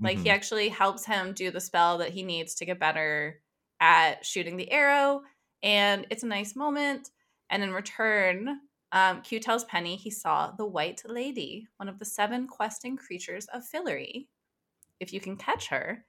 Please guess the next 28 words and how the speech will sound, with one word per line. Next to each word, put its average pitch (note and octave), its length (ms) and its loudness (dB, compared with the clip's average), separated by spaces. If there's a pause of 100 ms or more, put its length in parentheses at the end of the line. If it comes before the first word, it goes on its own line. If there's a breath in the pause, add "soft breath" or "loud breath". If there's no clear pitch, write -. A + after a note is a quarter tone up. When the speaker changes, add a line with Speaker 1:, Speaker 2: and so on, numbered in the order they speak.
(160)
Speaker 1:
she - 220 -8
has A3 340 0
to D#4+ 100 -14
give A#3 220 -8
you D3 160 -8
whatever G3 460 -4
you A3 180 -4
ask. - 520 -8 (1080)
And G3+ 140 4
I G3+ 120 4
said, G#3 440 4 (340 soft breath)
"Oh D#4 120 0
no, E4 220 6
this A3+ 200 0
sounds B3 220 2
like A#3 160 2
the G#3 60 -2
kids' A3+ 280 0
book F#3 240 0
version. E3 460 -4
So G3 180 -2
what G#3 140 2
is A3 100 0
the G3 120 0
real G3+ 220 4
one E3 160 -2
gonna D3+ 180 -6
be?" G3 420 -12